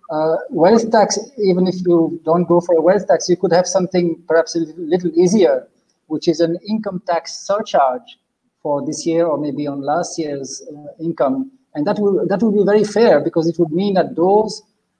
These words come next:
who have continued to have high incomes and perhaps even higher incomes during the lockdown and who have done well during that period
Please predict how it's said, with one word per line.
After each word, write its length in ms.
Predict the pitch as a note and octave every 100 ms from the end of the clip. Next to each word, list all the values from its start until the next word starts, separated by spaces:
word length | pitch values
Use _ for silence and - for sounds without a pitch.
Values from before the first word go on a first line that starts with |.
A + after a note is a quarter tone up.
| _
who 460 | - F3 F#3 G#3 G3
have 340 | F3 D#3 -
continued 800 | - D#3+ - G3+ G#3 G#3 G3 F#3 F#3+ - _ _
to 100 | -
have 200 | C#3 D3+
high 260 | - E3+ F#3+
incomes 480 | G3+ F#3 F#3+ F#3 F3+
and 160 | D#3
perhaps 260 | - D#3+ -
even 240 | D#3 D#3
higher 340 | D3 G3 B3 G3
incomes 520 | E3 C3 C3 B2+ - _ _ _ B2+
during 320 | D3+ D#3 D#3
the 80 | C#3
lockdown 560 | C3+ G3+ F3+ C3+ C3+
and 100 | D3
who 100 | C#3+
have 140 | C#3+ C3 _ _ _ -
done 220 | C#3+ D#3+
well 260 | D#3 A3 G3
during 280 | D#3 C#3+
that 180 | C#3+ -
period 360 | D3 C3+ B2+